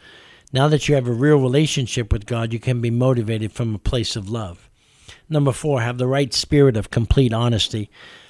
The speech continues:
by allowing the Holy Spirit to search your heart so that you do not get stuck in the events or habits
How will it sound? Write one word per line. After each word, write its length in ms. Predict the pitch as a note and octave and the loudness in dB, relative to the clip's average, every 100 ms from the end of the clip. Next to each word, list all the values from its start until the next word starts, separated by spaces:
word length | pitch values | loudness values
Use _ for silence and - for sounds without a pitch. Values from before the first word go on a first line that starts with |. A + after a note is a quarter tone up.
| - | -10
by 160 | - B2 | -4 0
allowing 520 | C3 C3 C3 C3 A#2+ | 2 2 2 0 0
the 100 | G#2+ | -2
Holy 320 | F#2+ C#3+ D#3+ | 2 4 6
Spirit 460 | D3 - D3+ C3+ A#2 | 4 0 2 2 0
to 100 | G#2+ | -6
search 480 | - - D#3+ F3 - | -6 2 4 4 2
your 140 | D#3 | 0
heart 360 | G#2 B2 G#2 - _ _ _ _ _ _ _ _ _ _ | 2 -2 -4 -10 _ _ _ _ _ _ _ _ _ _
so 240 | - - C#3+ | -6 2 2
that 180 | B2+ - | 2 -2
you 640 | B2+ C#3 D#3+ D#3+ E3+ D#3 - - _ _ _ _ _ G#2 | 2 6 6 6 4 0 -8 -20 _ _ _ _ _ -8
do 200 | G#2 D#3 | 2 4
not 340 | D#3+ D#3 D3+ - | 4 2 -4 -2
get 240 | D3 C#3 | -2 0
stuck 720 | - - - - F#3 - - - _ | -4 -4 -4 4 4 4 -8 -20 _
in 160 | E3 | 4
the 140 | D#3 D3+ | 6 6
events 480 | C3 C3 D3+ C#3+ - | 4 4 2 2 0
or 120 | B2 | -2
habits 720 | - C#3+ D#3 C#3 C3+ - | 0 2 4 2 0 -2